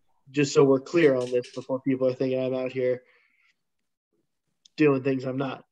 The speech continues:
The fans wanted Marty Scurll as champion at that time. The fans wanted a number of people as champion. Uh, we have been clamoring here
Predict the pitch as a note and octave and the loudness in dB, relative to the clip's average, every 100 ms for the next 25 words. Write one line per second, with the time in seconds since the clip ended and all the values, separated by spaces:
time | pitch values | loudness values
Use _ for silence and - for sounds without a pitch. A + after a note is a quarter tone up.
0 | _ _ _ _ - C3+ F3+ G3 E3+ F3 | _ _ _ _ -4 2 6 6 6 6
1 | E3 D3 D3+ C#3+ - C#3+ C3+ - C#3+ C3+ | 6 6 4 4 2 4 2 0 -2 0
2 | C3 B2+ B2+ - C#3 C3+ B2+ A#2+ - - | -2 -4 -6 -6 -4 -2 -4 -4 -10 -14
3 | - - _ _ _ _ _ _ _ _ | -16 -20 _ _ _ _ _ _ _ _
4 | _ _ _ _ _ - E3+ D#3 D#3+ D3 | _ _ _ _ _ -10 4 6 6 6
5 | D3+ D3+ D3 C#3+ D3+ D3 D3+ E3+ D#3 C#3 | 4 8 6 6 0 2 4 4 4 2
6 | C3+ C3 B2 - B2 - A#2+ B2 A#2+ B2 | 0 -10 -10 -10 -8 -6 -4 -4 -6 -6
7 | _ _ _ _ _ _ _ - - - | _ _ _ _ _ _ _ -20 -14 -2
8 | D3+ D#3 - C#3+ E3 A3+ E3 C#3+ E3+ F3 | 2 2 0 4 4 6 4 4 4 6
9 | D3+ C#3 B2+ B2+ B2 | 4 2 0 -2 -4